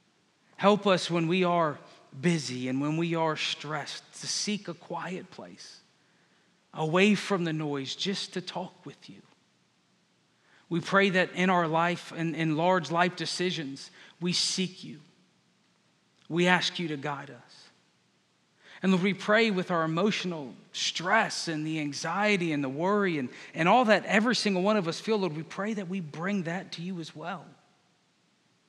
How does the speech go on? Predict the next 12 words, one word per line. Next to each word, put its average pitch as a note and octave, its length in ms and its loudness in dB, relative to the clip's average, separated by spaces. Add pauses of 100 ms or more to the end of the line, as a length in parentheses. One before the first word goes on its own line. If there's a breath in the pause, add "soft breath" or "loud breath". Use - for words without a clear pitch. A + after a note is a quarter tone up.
(1300)
Lord, E3 160 -8
I F3 40 -4
pray F3+ 260 -4
that D3 120 -4
all F3 260 -2
of D#3+ 100 -4
us D3+ 140 -8
here E3+ 280 -6
just B2+ 280 -10 (100)
intentionally C#3+ 920 -8 (540 soft breath)
and D3+ 180 -16
boldly E3 600 -4